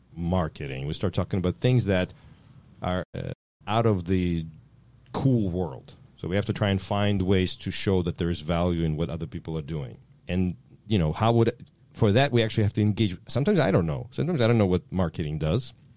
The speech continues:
Why is it cool? What's, what's good about it? And for that, we have, have to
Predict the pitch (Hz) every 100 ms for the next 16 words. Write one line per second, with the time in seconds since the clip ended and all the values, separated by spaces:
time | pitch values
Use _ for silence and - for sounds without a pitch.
0 | - 104 104 95 90 - 98 117 92 -
1 | - 104 107 - 85 78 82 90 135 170
2 | - _ _ _ _ _ 101 104 110 131
3 | 139 113 110 110 107 - 104 104 - 98
4 | 95